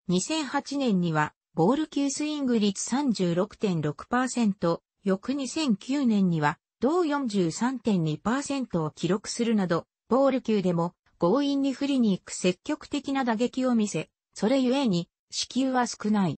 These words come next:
守備では三塁手として起用され、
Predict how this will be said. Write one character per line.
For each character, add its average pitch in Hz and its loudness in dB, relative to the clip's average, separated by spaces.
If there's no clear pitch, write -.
守 302 -4
備 285 -2
で 240 0
は 160 -2
三 233 -2
塁 285 -2
手 - -6
と 214 -2
し - -10
て 180 -2
起 185 0
用 214 4
さ 190 -2
れ、 160 0